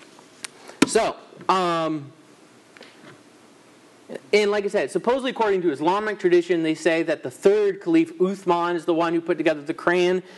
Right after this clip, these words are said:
but, uh, scholars all agree that it was actually al-Malik that did it,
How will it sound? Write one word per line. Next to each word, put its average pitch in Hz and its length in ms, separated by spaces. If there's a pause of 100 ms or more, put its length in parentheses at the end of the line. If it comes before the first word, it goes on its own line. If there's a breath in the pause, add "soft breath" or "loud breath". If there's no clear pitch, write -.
(240 loud breath)
but, 170 360 (320)
uh, 143 140 (280)
scholars 190 760 (240)
all 180 360
agree 165 600 (180)
that 151 180
it 151 60
was 156 140
actually 151 400
al-Malik 160 640
that 180 180
did 190 160
it, 190 280